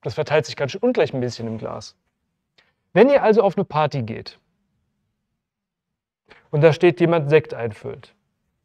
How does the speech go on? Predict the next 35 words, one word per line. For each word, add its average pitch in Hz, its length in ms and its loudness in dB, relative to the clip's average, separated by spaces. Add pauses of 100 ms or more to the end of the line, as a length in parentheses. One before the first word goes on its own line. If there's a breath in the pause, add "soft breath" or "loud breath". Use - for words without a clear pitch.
(340)
und 143 80 -6
der 151 100 2
hat's - 140 -6
falsch 160 340 2
gemacht, 131 460 -8
ne, 143 140 -6
füllt 151 180 -6
bis 143 120 -8
zur 147 100 -2
Höhe, 156 220 -2
Hälfte 143 360 0
der - 20 -4
Höhe 160 260 4
ein, 139 340 -2 (260 soft breath)
müsst 156 140 -6
ihr 170 60 0
sagen, 165 200 4
nee, 170 80 2
nee, 190 320 4 (300 loud breath)
füllt 202 280 4
bitte, 196 340 4
füll 202 160 2
mir 202 120 8
bitte 185 200 4
mal 170 160 2
bis, 156 360 -4 (640 soft breath)
äh, 160 200 6
zur 165 240 4
dritten 214 380 4
Wurzel 202 320 6
aus 165 280 0
zwei 151 300 4
der 143 180 2
Höhe 113 260 -2
ein. 104 300 -14